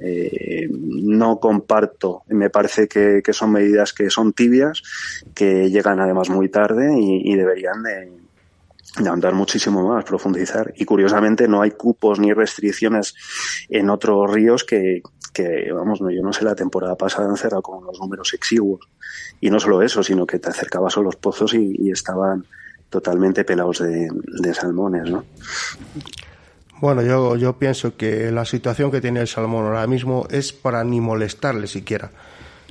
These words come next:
Speaker 2: La
Speaker 1: Hmm.
Speaker 2: verdad es que es tan delicada que no se
Speaker 1: Sí.
Speaker 2: debería de molestar.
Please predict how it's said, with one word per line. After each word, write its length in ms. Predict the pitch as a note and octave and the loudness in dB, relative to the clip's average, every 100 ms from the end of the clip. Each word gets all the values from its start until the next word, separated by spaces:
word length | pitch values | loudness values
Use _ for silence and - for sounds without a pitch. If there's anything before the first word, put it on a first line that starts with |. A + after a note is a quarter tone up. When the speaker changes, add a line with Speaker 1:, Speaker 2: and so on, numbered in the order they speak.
| - | -4
Speaker 2:
La 160 | A#2 | 0
Speaker 1:
Hmm. 40 | A2+ | 4
Speaker 2:
verdad 240 | G#2+ C3 | 4 2
es 100 | B2 | -2
que 100 | C3 | -4
es 140 | A#2 | -6
tan 280 | - A#2+ A2+ | -4 -2 -2
delicada 640 | A2 A2 A2+ C3+ C3+ C#3 - - - _ _ _ | -2 -2 -2 -2 0 -2 -6 -20 -20 _ _ _
que 140 | A#2 | -4
no 80 | A#2+ | -4
se 140 | B2 C3+ | 0 0
Speaker 1:
Sí. 40 | |
Speaker 2:
debería 320 | B2 A#2+ C#3 | 0 0 0
de 100 | B2+ | 0
molestar. 640 | A2 G#2+ G2+ - B2 A#2 | -2 -4 -6 -6 -6 -6